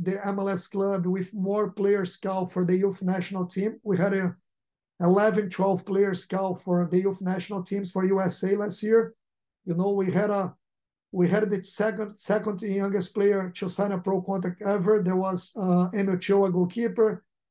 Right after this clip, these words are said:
We have Kate Cowell, who, who, who is one of the biggest, you know, rising stars in, in, in American soccer. Today, in our first team roster, out of thirty players,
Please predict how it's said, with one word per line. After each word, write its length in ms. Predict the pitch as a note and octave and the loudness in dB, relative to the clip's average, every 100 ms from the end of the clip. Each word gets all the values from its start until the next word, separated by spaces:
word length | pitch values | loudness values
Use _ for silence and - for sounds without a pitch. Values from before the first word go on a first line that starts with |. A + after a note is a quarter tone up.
| _ - | _ 0
We 140 | F3+ | 2
have 260 | G#3+ F3+ - | 2 0 0
Kate 260 | G3+ F3+ | 0 0
Cowell, 340 | F#3+ G3+ G3+ F3+ | 0 2 2 2
who, 280 | F3+ G#3 | 0 0
who, 340 | D3 G3+ G3+ F#3 | 0 -4 -4 -4
who 120 | F#3 | -2
is 180 | F#3+ F3 | 0 -2
one 160 | F#3+ | -2
of 100 | F#3+ F#3 | -4 -6
the 100 | E3+ | -4
biggest, 480 | G3 F#3+ F#3 - | 0 0 0 -2
you 120 | A3+ F#3+ | -6 0
know, 120 | F3+ | 2
rising 420 | F3 G3+ F3+ F#3 | 2 0 0 -4
stars 420 | F3+ F#3+ G3 E3+ | -4 -2 -2 0
in, 120 | F3+ | 0
in, 320 | F#3 F#3 F#3 F#3+ | 0 -2 -2 -4
in 100 | F#3 | -2
American 400 | F3+ F#3 F3+ F3 | 0 0 -2 -4
soccer. 640 | - G#3+ G#3+ G#3+ G#3+ - _ _ _ _ _ _ | -2 0 2 4 2 0 _ _ _ _ _ _
Today, 360 | - G3+ G#3+ A3+ | 0 4 6 6
in 80 | G#3 | 2
our 120 | G3 | -2
first 340 | - G#3+ G3 | 2 2 2
team 160 | A3 G3 | -2 -4
roster, 500 | G3 G3+ F#3 G3 G#3 | -4 -4 -4 -4 -2
out 120 | G3 | -4
of 140 | F#3+ - | -4 -4
thirty 240 | G3+ G3 | -4 -2
players, 520 | F#3 G3+ G3 F3+ - | 0 2 4 2 -4